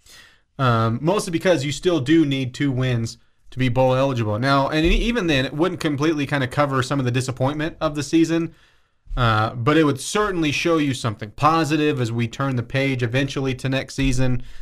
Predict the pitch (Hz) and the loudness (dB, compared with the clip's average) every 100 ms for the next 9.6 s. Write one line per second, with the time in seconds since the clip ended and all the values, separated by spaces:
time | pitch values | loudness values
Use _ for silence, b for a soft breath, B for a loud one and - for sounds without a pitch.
0 | B - 165 143 127 123 143 139 127 120 | B 0 2 4 2 2 0 2 2 2
1 | 113 - 127 120 113 123 110 107 131 131 | -2 2 2 0 0 0 0 0 2 4
2 | 127 123 113 127 131 117 117 - - 113 | 4 2 0 -4 -4 0 0 0 -2 0
3 | 120 - b b b b b - 123 113 | -2 -6 b b b b b -4 0 0
4 | 107 101 98 _ _ _ _ _ _ _ | 0 -4 -8 _ _ _ _ _ _ _
5 | _ _ _ _ _ - 165 175 185 190 | _ _ _ _ _ -4 0 2 0 0
6 | 180 170 156 139 151 147 147 139 _ _ | -2 0 0 0 -2 0 -2 -4 _ _
7 | - 147 135 - 143 156 147 135 156 147 | -4 -2 -2 0 2 2 0 -2 -2 -4
8 | - 139 139 127 - 143 139 123 127 123 | -2 2 2 0 -2 -2 -2 -4 -4 -2
9 | 135 139 127 117 113 | -4 -4 -2 -2 -2